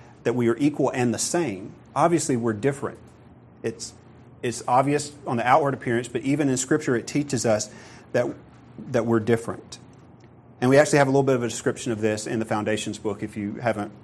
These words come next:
uh, looked at that. That goes into a little more detail. So when we, but when we look at,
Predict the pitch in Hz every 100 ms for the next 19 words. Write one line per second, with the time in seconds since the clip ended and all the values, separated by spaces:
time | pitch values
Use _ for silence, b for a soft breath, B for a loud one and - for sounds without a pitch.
0 | - 170 113 110 - - - 113 120 113
1 | 107 104 - 151 165 156 120 117 117 107
2 | 117 127 113 104 107 104 101 92 98 -
3 | - - - - - - - - - -
4 | - - - B B B B - - -
5 | - - - - - - - - - -
6 | - - - 151 165 151 139 147 143 170
7 | 151 202 208